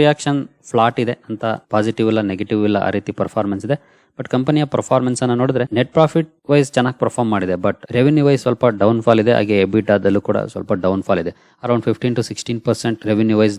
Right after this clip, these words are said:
ಡೌನ್ ಫಾಲ್ ಇದೆ year on year ಕಂಪೇರ್ ಮಾಡಿದ್ರೆ. But ನೆಟ್ ಪ್ರಾಫಿಟ್ ಅಲ್ಲಿ ಒಳ್ಳೆ ಪರ್ಫಾರ್ಮೆನ್ಸ್ ಇದೆ, ಎರಡು ಕಡೆ ಕೂಡ ಒಳ್ಳೆ ಪರ್ಫಾರ್ಮೆನ್ಸ್ ಅನ್ನ ಕೊಟ್ಟಿದೆ. ಸ್ಟಾಕ್ ಅಲ್ಲಿ ಏನಂತ ದೊಡ್ಡ ರಿಯಾಕ್ಷನ್ ಬಂದಿಲ್ಲ,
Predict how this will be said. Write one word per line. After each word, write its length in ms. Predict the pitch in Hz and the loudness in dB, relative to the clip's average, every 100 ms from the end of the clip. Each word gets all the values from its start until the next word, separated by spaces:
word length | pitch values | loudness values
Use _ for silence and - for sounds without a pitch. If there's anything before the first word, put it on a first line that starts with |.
| 95 | 0
ಡೌನ್ 180 | 104 104 | 0 0
ಫಾಲ್ 140 | 110 101 | 0 0
ಇದೆ 100 | 104 | 0
year 120 | 92 95 | 0 0
on 100 | 101 | -2
year 100 | 98 - | -4 -8
ಕಂಪೇರ್ 260 | 92 101 92 | -6 -4 -2
ಮಾಡಿದ್ರೆ. 240 | 92 90 143 - | -4 -2 -4 0
But 140 | 143 - | -2 2
ನೆಟ್ 120 | 135 - | -2 2
ಪ್ರಾಫಿಟ್ 280 | 147 139 131 | 2 2 0
ಅಲ್ಲಿ 120 | 131 113 | 0 2
ಒಳ್ಳೆ 140 | 113 113 | 2 4
ಪರ್ಫಾರ್ಮೆನ್ಸ್ 500 | 117 - 107 95 92 87 | 0 2 0 0 -4 -6
ಇದೆ, 80 | 82 104 | -8 -4
ಎರಡು 160 | 101 - | -4 -2
ಕಡೆ 120 | 101 127 | -2 0
ಕೂಡ 80 | 107 - | -2 -2
ಒಳ್ಳೆ 120 | 101 - | -4 0
ಪರ್ಫಾರ್ಮೆನ್ಸ್ 440 | 101 110 101 101 113 | -2 0 0 -2 -2
ಅನ್ನ 100 | 104 - | -4 -2
ಕೊಟ್ಟಿದೆ. 280 | 107 113 127 - | -2 -2 -6 -4
ಸ್ಟಾಕ್ 240 | 165 156 147 | -2 0 2
ಅಲ್ಲಿ 100 | 143 | 2
ಏನಂತ 220 | 135 120 123 117 | 0 0 0 0
ದೊಡ್ಡ 120 | 107 104 98 | 0 0 0
ರಿಯಾಕ್ಷನ್ 340 | 98 - 104 92 | -2 -2 -8 -6
ಬಂದಿಲ್ಲ, 240 | 95 101 | -6 -8